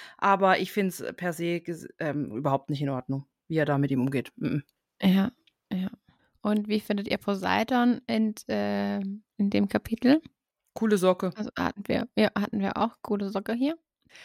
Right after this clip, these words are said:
Speaker 2: Melody hat, äh, einen Kommentar dagelassen. "Ich bevorzuge zwei normale Eltern. Götter sind einfach useless. Macht ein Kind, aber sonst, who cares?" Göttlich gesehen hat sie recht, ja.
Speaker 1: Ja.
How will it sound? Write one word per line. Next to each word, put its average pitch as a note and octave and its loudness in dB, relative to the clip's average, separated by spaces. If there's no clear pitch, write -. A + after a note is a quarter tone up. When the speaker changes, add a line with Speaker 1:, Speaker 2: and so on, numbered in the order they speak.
Speaker 2:
Melody B3 0
hat, A3+ -2
äh, - -6
einen A3+ 0
Kommentar A#3 -4
dagelassen. A#3+ -2
"Ich - -10
bevorzuge C4 2
zwei A#3+ 4
normale G#3 4
Eltern. G3 -2
Götter C4 2
sind B3+ 4
einfach A3+ 0
useless. G3 -4
Macht A#3 -2
ein A3+ 0
Kind, B3+ 2
aber G#3 0
sonst, A3+ 0
who A3+ 2
cares?" - -4
Göttlich C#4+ 2
gesehen C4+ 6
hat A3+ 2
sie G#3+ 0
recht, - -2
ja. - 0
Speaker 1:
Ja. F#3+ 8